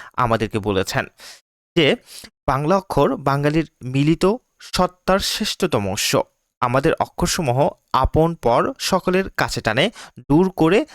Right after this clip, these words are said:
দেয় সব বিভেদ। বাংলা অক্ষর বাঙালির বুকে সঞ্চার করে অবারিত আশা। আলোচ্য কবিতাটিতে বাংলা অক্ষর তথা বর্ণমালার প্রতি কবির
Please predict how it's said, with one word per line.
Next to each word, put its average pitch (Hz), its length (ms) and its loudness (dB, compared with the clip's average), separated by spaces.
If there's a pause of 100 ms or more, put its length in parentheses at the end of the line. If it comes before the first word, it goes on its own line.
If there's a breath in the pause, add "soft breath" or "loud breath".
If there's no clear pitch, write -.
(140 loud breath)
দেয় 143 200 4
সব 143 300 -2 (120)
বিভেদ। - 380 -2 (460 loud breath)
বাংলা 156 260 2
অক্ষর 226 280 -2
বাঙালির 131 480 2
বুকে 147 340 2 (200 loud breath)
সঞ্চার 196 560 0
করে 202 300 0 (120)
অবারিত 135 440 2
আশা। - 440 -2 (520 soft breath)
আলোচ্য 127 400 0
কবিতাটিতে 151 800 0 (300 loud breath)
বাংলা 123 340 0
অক্ষর 143 520 0 (280 loud breath)
তথা 160 200 0
বর্ণমালার 156 600 2
প্রতি - 240 -4 (100)
কবির 139 340 2